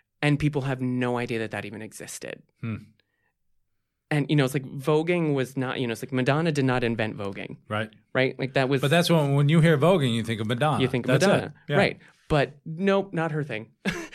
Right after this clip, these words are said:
Speaker 1: And they, I mean, you know, sh-, she certainly, I suppose, made it a little bit more, you know, more well known.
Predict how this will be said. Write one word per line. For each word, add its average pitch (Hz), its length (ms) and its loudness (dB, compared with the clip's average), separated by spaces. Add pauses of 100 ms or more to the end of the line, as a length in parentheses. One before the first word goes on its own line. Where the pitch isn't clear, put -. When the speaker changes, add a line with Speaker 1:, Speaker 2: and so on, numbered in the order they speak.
(260)
Speaker 1:
And 165 160 6
they, 160 140 4
I 165 60 2
mean, 147 340 2
you 160 100 0
know, 123 140 2
sh-, - 120 -10 (140)
she - 200 -6
certainly, 123 360 -2
I 110 40 -2
suppose, 113 320 -10
made 113 120 -4
it 104 120 -6
a 110 40 -8
little 107 160 -10
bit 104 140 -8
more, 117 220 -8 (680)
you 143 120 -2
know, 107 80 -2
more 107 300 -4 (240)
well 123 340 -2
known. 131 640 0